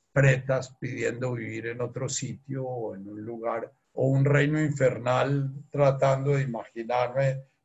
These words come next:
tirando bombas en, eh,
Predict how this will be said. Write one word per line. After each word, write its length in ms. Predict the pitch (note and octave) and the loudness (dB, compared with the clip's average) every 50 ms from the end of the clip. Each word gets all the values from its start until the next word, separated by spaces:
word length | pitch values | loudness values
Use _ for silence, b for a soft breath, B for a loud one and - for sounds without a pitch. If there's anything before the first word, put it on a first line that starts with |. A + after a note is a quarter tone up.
| _ _ | _ _
tirando 500 | - - - C3 B2+ B2+ C3+ C#3+ C#3+ C3+ | -14 0 2 4 4 4 6 6 6 6
bombas 720 | C3+ C#3 C#3+ C#3+ C#3 C#3 C3+ C3 B2+ B2 - - - - _ _ _ _ _ _ _ _ _ _ - | 6 6 6 6 6 6 6 6 4 4 2 -4 -10 -14 _ _ _ _ _ _ _ _ _ _ -6
en, 320 | A#2 A#2 A2 A2 A2+ - _ _ _ _ - | -6 -6 -6 -6 -12 -16 _ _ _ _ -6
eh, 240 | A#2 A2 A2 G#2 | -6 -6 -6 -8